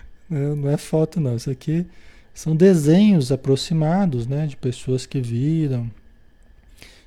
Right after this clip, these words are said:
em sonho, desdobramento e tal, né?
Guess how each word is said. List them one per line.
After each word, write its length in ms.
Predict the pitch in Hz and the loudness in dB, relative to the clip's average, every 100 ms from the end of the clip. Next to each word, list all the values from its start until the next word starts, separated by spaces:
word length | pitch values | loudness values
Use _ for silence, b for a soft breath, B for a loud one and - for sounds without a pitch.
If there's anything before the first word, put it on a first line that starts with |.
| - | -10
em 120 | 135 127 | -6 -6
sonho, 720 | - - 131 147 151 135 123 | -8 -4 -2 0 0 0 -2
desdobramento 1300 | 113 113 127 127 123 117 131 147 147 139 131 123 127 | -4 -2 -2 0 -2 -2 0 0 -2 -4 -6 -10 -14
e 40 | |
tal, 260 | 123 147 139 135 | -12 -14 -12 -10
né? 160 | 139 | -10